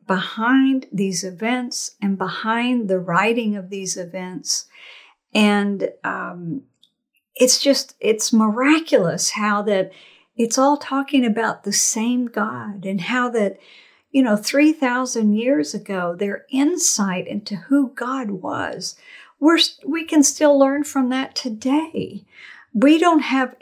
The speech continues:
we're not any more advanced than they were three thousand years ago. And there's so much that we can gain, uh, from studying this book.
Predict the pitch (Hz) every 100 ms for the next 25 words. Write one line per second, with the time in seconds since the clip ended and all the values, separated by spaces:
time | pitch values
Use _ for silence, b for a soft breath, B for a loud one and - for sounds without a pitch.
0 | - 233 294 311 311 302 285 339 349 320
1 | 277 247 277 285 - - 208 190 226 226
2 | 190 - 208 202 202 208 226 202 190 190
3 | 240 262 262 220 185 180 180 185 202 226
4 | 220 185 - - 117 160 175 185 - -
5 | 285 311 311 269 - 190 185 185 - 190
6 | 170 185 180 170 147 - B B B _
7 | - 185 - 190 185 - 208 196 190 170
8 | 170 170 196 180 156 - -